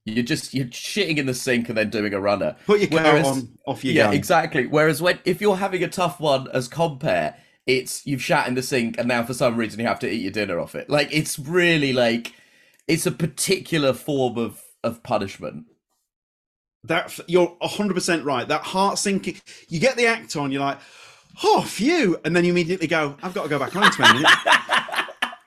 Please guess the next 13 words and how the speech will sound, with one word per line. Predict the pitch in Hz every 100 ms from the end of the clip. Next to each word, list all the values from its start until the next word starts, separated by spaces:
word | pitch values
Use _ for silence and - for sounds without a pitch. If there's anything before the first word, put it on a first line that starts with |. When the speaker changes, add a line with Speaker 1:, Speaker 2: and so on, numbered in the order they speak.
| - - 226 - - 240 - 202 - - - - _ 208
Speaker 2:
Oh, | 180 277 254 -
Speaker 1:
But | 285
Speaker 2:
God. | 339
Speaker 1:
that, | 254 - -
that's | 381 - 214
never | 226
happened | 175 180 160 139
to | 160
you | 143
at | 135 - _ -
A | 135
B | 127 117
C, | - 160 123 78 80